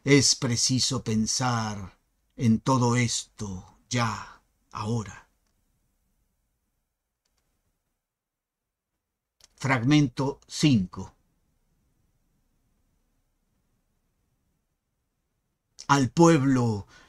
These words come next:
le di toda la parte que le era debida, sin privarle de honor ni exagerar en su estima.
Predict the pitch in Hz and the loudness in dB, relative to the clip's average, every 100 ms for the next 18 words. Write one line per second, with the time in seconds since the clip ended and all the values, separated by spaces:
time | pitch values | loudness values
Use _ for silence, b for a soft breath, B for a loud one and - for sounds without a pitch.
0 | b 139 156 185 - - 214 196 180 170 | b 4 6 4 4 4 6 6 0 -2
1 | 165 - - 196 175 143 - 151 131 156 | -2 -2 4 4 4 -4 -6 -6 -4 -4
2 | 190 165 170 156 139 151 202 175 107 90 | 0 2 2 0 -2 2 4 4 2 -6
3 | 85 _ _ _ _ _ _ _ - - | -14 _ _ _ _ _ _ _ -2 4
4 | 147 131 139 135 147 139 120 113 117 110 | 4 4 4 8 8 8 4 0 0 0
5 | 117 123 143 131 120 110 92 - - 147 | 2 4 6 4 2 -2 -8 -14 -2 2
6 | 151 139 175 - 160 185 190 139 104 _ | 2 2 -2 -2 0 2 2 0 -6 _
7 | 135 113 - 123 - - 226 165 95 85 | -4 -4 -2 -4 -6 0 2 4 0 -6